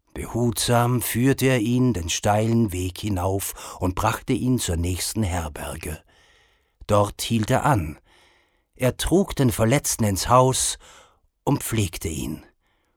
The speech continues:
Am nächsten Morgen rief er den Wirt,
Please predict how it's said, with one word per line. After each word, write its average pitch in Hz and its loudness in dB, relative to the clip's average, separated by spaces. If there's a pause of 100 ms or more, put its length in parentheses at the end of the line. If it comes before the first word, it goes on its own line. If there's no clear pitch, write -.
(960)
Am 120 4
nächsten 156 6
Morgen 123 6
rief 117 2
er 113 2
den 107 2
Wirt, 107 0